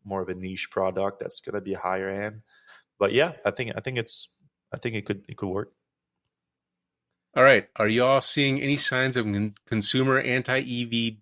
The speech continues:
Speaker 2: bias being reduced? No one in my family even considered an E V after I sh-,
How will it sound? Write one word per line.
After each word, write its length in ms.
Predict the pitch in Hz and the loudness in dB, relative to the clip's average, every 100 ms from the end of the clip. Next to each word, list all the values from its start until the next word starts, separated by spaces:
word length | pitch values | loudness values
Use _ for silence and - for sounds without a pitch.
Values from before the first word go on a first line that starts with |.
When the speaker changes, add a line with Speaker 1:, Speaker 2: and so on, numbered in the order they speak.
| - | -2
Speaker 2:
bias 400 | 101 120 113 - | 2 2 2 0
being 280 | - 104 98 | 0 0 0
reduced? 580 | 92 104 120 87 - | 0 0 0 0 -2
No 120 | 101 104 | 0 0
one 140 | 117 | 2
in 60 | 113 | 0
my 120 | 113 | 0
family 400 | - 107 110 113 | 0 -2 0 -2
even 300 | 107 107 104 | -2 -2 -2
considered 540 | 107 98 - 110 107 | -2 -2 0 0 0
an 120 | 101 104 | -2 -2
E 140 | 101 | -2
V 280 | 98 104 107 | 0 0 0
after 320 | 95 - 101 | -2 0 2
I 160 | 90 92 | 2 0
sh-, 140 | - | -4